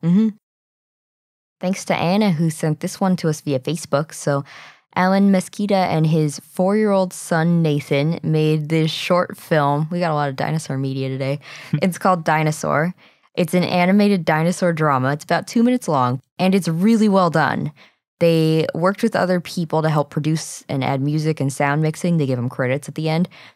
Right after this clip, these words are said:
Speaker 1: In the description, Alan says that he was so inspired by his son's drawings that he offered to animate them. And Nathan, the son, loves B B C documentaries about dinosaurs, so they started working on this short film together.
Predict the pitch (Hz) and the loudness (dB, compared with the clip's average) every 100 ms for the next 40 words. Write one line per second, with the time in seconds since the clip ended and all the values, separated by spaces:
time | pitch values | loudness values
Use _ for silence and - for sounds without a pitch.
0 | _ - 196 190 165 - 202 - 220 208 | _ -2 2 4 2 0 -2 0 2 2
1 | 202 - 170 185 - 175 156 - 180 165 | 2 0 0 0 0 -2 -2 -2 -2 -2
2 | 160 151 - 196 233 240 - 104 175 175 | -2 -2 -2 0 4 2 0 -2 0 0
3 | 165 170 170 175 175 160 151 151 160 165 | 0 0 0 0 0 0 2 2 2 2
4 | 147 139 151 175 165 147 160 180 170 131 | 2 2 2 0 0 0 2 2 4 2
5 | 123 98 98 143 - - - - - 165 | 0 -2 -2 -4 -8 -20 -20 -14 -2 2
6 | 160 165 180 196 165 165 151 - 151 147 | 4 4 2 2 2 0 0 0 0 0
7 | 143 151 175 208 170 190 190 185 185 165 | -2 0 2 2 0 0 0 0 0 0
8 | 156 160 151 143 143 131 165 180 160 139 | 0 0 0 0 0 0 0 2 0 0
9 | 151 123 127 143 151 156 175 180 175 180 | -2 -4 -4 -2 -2 0 0 2 2 2
10 | 202 175 156 - 190 214 - 214 240 202 | 2 4 2 0 -4 -2 -2 2 2 2
11 | 143 120 120 | 2 2 0